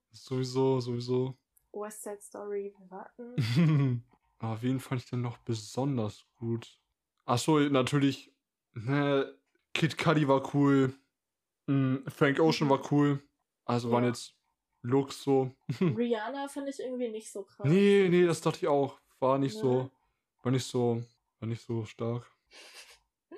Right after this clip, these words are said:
Speaker 1: Hm. Keine Ahnung, Kendall Jenners Dress war okay, also
Speaker 2: Ja, die war von den, von den ganzen Jenners und so war, war ganz okay und den Kardashians. Außer halt Kim natürlich.
Speaker 1: Kann Gigi Hadids Look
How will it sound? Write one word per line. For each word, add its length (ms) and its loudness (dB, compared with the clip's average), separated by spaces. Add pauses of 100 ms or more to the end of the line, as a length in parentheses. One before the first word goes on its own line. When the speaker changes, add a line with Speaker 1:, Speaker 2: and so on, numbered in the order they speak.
(520)
Speaker 1:
Hm. 360 0 (360)
Keine 180 0
Ahnung, 240 2
Kendall 340 0
Jenners 520 0
Dress 300 2
war 120 6
okay, 600 -2
also 320 -4 (500)
Speaker 2:
Ja, 480 -2
die 160 -4
war 220 -4
von 180 -6
den, 220 -4
von 160 -10
den 140 -8
ganzen 320 -12
Jenners 380 -10
und 200 -20
so 220 -12
war, 280 -16
war 120 -18
ganz 220 -18
okay 340 -12
und 180 -20
den 80 -20
Kardashians. 760 -20 (120)
Außer 240 -6
halt 180 -6
Kim 200 -4
natürlich. 680 -10 (140)
Speaker 1:
Kann 340 0
Gigi 380 -2
Hadids 500 -2
Look 340 0